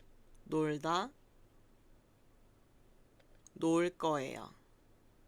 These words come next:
학생이다. 학생일 거예요. 얻다.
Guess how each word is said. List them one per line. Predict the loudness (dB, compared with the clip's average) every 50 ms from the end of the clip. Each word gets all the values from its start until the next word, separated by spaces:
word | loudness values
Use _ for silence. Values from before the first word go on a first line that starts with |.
| -20 -20 -20 -20 -20 -20 -20 -20 -20 -20 -20 -20 -18 -20 -20 -20 -20 -20 -20 -20 -20 -20 -20 -12
학생이다. | -10 -10 -6 -2 0 0 2 4 2 2 2 0 -2 -4 -6 -4 -6 -6 -6 -8 -12 -16 -16 -16 -20 -20 -20 -20 -20 -20 -20 -20 -20 -20 -20 -20 -20 -20 -20 -20 -20 -20 -20 _ -20 -20 -20 -20 -20 -20 -20 -20 -20 -20 -20 -20 -20 -20 -20 -20 -20 -20 -20 -20 -20 -20 -20 -20 -14
학생일 | -8 -8 -6 -4 -2 -2 0 0 0 0 0 0 0 -2 -2 -2
거예요. | -2 0 0 0 0 -2 -6 -8 -8 -12 -16 -20 -20 -20 -20 -20 -20 -20 -20 -20 -20 -20 -20 -20 -20 -20 -20 -20 -20 -20 -20 -20 -20 -20 -20 -20 -20 -20 -20 -20 -20 -20 -20 -10
얻다. | -4 -4 -4 -4 -4 -12 -10 -4 0 0 0 0 -2 -4